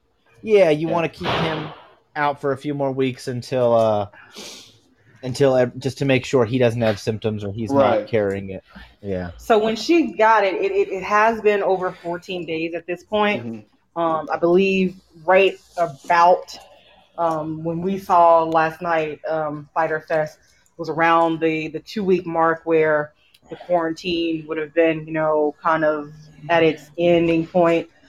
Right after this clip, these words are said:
Speaker 3: But of course, these things aren't live. These things are already taped. So,
Speaker 1: Yeah, yeah.
Speaker 3: um, she, she had it. He apparently, according to reports, did not have it. But of course, that
Speaker 2: No.
Speaker 3: being his wife and him around,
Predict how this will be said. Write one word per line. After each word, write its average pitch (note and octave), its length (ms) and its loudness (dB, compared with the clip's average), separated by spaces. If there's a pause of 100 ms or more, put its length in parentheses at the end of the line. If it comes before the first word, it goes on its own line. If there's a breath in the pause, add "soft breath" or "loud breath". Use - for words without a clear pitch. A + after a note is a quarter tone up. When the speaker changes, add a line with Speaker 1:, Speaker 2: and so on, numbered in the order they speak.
(240 soft breath)
Speaker 3:
But E3 160 4
of D#3 120 -2
course, F3+ 340 4
these F3+ 200 -8
things E3+ 260 -2
aren't D3+ 200 0
live. D#3+ 500 4
These D#3+ 180 -4
things D#3+ 260 -4
are D3+ 160 4
already C#3+ 320 -2
taped. E3 360 0
So, C3+ 60 6
Speaker 1:
Yeah, G#2+ 600 6
yeah. G2+ 300 2
Speaker 3:
um, D3 380 0 (600)
she, - 560 -6
she C#4+ 320 4
had F#3 320 6
it. E3+ 220 2 (520)
He B3+ 160 2
apparently, F3+ 800 0 (120)
according F3 540 0
to E3+ 440 2
reports, E3 600 0
did F3 160 4
not E3+ 320 4
have F#3 380 0
it. D3+ 180 -4
But D#3 100 -4
of D#3 120 -8
course, F3 320 0
that D#3+ 100 2
Speaker 2:
No. D#3 80 -2
Speaker 3:
being E3 140 -2
his D#3 120 -4
wife E3 400 2
and D3+ 120 -8
him E3 200 -2
around, F3 480 2